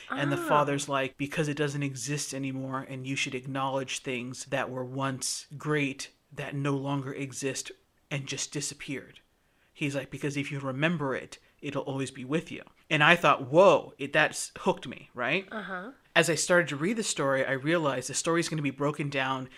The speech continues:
Speaker 1: into four parts from the po-, point of view of both the mother and the father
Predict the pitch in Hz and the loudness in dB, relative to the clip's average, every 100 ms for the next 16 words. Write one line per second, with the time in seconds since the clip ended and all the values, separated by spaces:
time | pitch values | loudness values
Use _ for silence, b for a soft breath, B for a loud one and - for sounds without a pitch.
0 | B 143 143 143 - 156 147 - 151 120 | B -6 -4 -4 -4 -2 -2 0 0 0
1 | - 139 127 - 165 - - 160 147 143 | -4 -6 -8 6 6 6 2 0 -2 0
2 | 143 139 131 127 143 135 131 151 151 151 | 0 0 -2 -2 2 2 2 -2 4 6
3 | 147 135 139 139 139 127 156 | 6 4 2 2 2 2 0